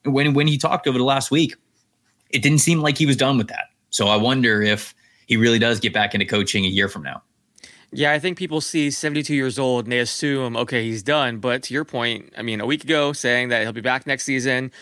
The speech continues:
Speaker 2: even during the press conference, you know, hinting that he still wants to coach, it's very possible. Uh, we'll see if that's this year or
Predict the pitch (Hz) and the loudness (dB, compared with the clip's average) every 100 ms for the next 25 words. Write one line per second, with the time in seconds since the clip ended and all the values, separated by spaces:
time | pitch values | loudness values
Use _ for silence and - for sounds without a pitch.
0 | - 123 131 135 127 127 123 120 135 139 | -8 -2 0 0 0 -4 -4 -2 -4 -4
1 | 131 117 131 123 - 139 110 110 - - | -4 -4 -4 -6 -8 -6 -4 -6 -8 -14
2 | - 160 160 143 135 - 139 131 135 131 | -4 -2 0 -2 -2 -2 -4 -4 -6 -2
3 | 127 131 110 196 214 135 156 117 98 104 | -2 -2 -2 0 2 0 -2 -4 -6 -6
4 | - - 127 123 120 131 151 165 156 151 | -14 -2 2 2 2 -2 -2 2 0 2
5 | 127 123 123 190 - 220 214 214 - 135 | -2 -2 -4 -4 -2 -2 0 -2 -6 -4
6 | 135 135 131 | 0 2 0